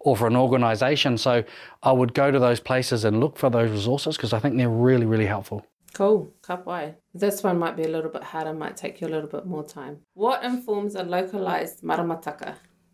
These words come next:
Speaker 1: There's not one maramataka that follow, uh, that you, we universally follow. So I come from a tribe that's,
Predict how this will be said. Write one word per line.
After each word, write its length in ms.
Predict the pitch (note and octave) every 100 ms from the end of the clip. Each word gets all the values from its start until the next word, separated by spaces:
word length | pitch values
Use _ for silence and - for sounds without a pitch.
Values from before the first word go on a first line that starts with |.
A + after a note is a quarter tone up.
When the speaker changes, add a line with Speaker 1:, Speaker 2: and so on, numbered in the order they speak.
| _ -
Speaker 1:
There's 260 | C#3+ A#2+ G2
not 300 | C#3+ D#3+ -
one 320 | A#2+ C3 C3
maramataka 560 | A#2+ C3 B2+ A#2+ A#2+ A#2+
that 180 | A2 -
follow, 480 | - A#2+ A#2+ A2+ G#2+ - - - - -
uh, 220 | B2+ A2+
that 240 | G#2+ A#2+ -
you, 140 | B2+ A#2+
we 120 | B2
universally 600 | A#2+ A#2 G#2+ G#2+ A2 G2+
follow. 400 | - A#2 G#2 G2 - - -
So 340 | - C#3+ C3+ - -
I 120 | C3+
come 180 | C#3+ B2
from 160 | B2
a 40 | G#2+
tribe 280 | - B2 G2+
that's, 440 | G#2 - - -